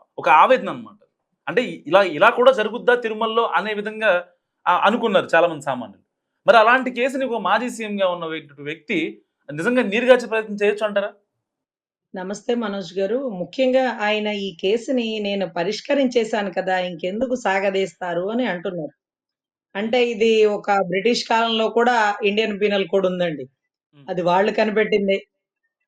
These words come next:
Speaker 2: ఆ, so, అప్పటి నుంచి కూడా జ్యుడిషియరీ వ్యవస్థ అనేది ఉందండి. కానీ అదేదో పంచాయతీలో పెదరాయుడు పంచాయతీ చేసినట్టుగా "డబ్బులు పోయినాయి, నేను వాళ్ళు ఎంత తీసినారు, డెబ్బై వేలు, ఎనభై వేలకి నేను పద్నాలుగు కోట్లు కట్టించినాను"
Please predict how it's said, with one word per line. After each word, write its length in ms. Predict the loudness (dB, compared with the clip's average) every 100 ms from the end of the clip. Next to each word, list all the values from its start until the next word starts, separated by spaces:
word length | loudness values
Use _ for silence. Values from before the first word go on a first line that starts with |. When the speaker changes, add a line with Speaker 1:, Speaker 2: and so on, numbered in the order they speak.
| -8
Speaker 2:
ఆ, 180 | -6 -6 2
so, 100 | 4
అప్పటి 460 | 4 2 2 -2 2
నుంచి 280 | 2 2 2
కూడా 240 | 4 4
జ్యుడిషియరీ 560 | 4 2 2 4 4 4
వ్యవస్థ 420 | 2 2 0 2
అనేది 240 | 2 2
ఉందండి. 360 | 0 -2 0 -2
కానీ 600 | 0 0 2 4 2 -2 _ _ _ _
అదేదో 280 | 2 4 4
పంచాయతీలో 720 | 2 0 2 2 2 2 0
పెదరాయుడు 540 | 0 0 2 2 2 2
పంచాయతీ 480 | 2 2 2 2
చేసినట్టుగా 1000 | 2 2 2 0 -2 0 2 4 4 2 -2 _ _ _ _
"డబ్బులు 300 | -2 2 0
పోయినాయి, 540 | 2 2 2 0 0 0
నేను 640 | 2 2 0 0 0 2
వాళ్ళు 260 | 2 2 0
ఎంత 240 | 0 0
తీసినారు, 420 | 0 0 0 0
డెబ్బై 320 | 0 2 4
వేలు, 200 | 4 4
ఎనభై 240 | 2 0 0
వేలకి 280 | 0 0 -4
నేను 180 | -6 -4
పద్నాలుగు 340 | -4 -4 -4 -4
కోట్లు 220 | -4 -4
కట్టించినాను" 720 | -4 -4 -8 -8 -8 -6 -8